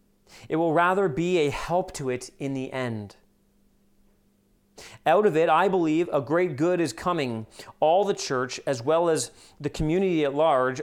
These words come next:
are going to be the stronger and better for this season and distress through which we have been passing." Church, God is still on his throne.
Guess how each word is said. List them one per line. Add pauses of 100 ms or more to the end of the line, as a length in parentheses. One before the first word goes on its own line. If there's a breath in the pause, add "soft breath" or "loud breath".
are
going
to
be
the
stronger
and
better
for
this
season
and
distress (260 loud breath)
through
which (380 soft breath)
we
have
been
passing." (1300 loud breath)
Church,
God
is
still
on
his
throne.